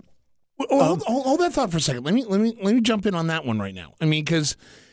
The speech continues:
Speaker 1: it seems that they were doing the kabuki dance here in Washington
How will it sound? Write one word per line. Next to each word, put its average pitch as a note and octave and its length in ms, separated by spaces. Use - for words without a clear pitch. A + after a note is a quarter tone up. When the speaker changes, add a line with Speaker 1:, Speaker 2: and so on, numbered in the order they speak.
Speaker 1:
it B3+ 180
seems F#3+ 1000
that G3 360
they G3 240
were G3 180
doing G3+ 320
the F#3+ 80
kabuki F3+ 560
dance C3+ 460
here F3 180
in D#3 140
Washington D3+ 800